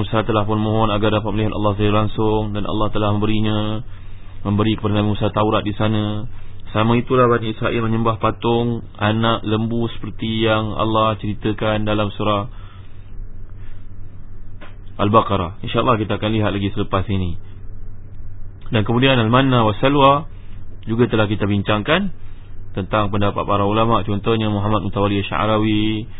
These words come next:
Syekh Al-Imam Tahir Ibn Ashur dalam, dalam tafsirnya Tahrir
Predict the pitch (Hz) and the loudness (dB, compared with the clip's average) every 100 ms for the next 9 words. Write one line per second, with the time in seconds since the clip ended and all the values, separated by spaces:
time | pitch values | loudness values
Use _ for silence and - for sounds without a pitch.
0 | - - - 98 - 120 113 101 101 101 | -10 -6 -4 -2 0 2 2 2 -2 0
1 | 101 113 107 92 104 110 107 110 104 107 | 4 4 2 0 0 2 4 4 2 0
2 | 104 98 110 107 104 104 101 104 101 101 | 0 -2 0 0 2 0 0 0 0 0
3 | 95 101 107 107 104 104 101 - 101 104 | -2 -2 -2 0 0 0 0 0 0 0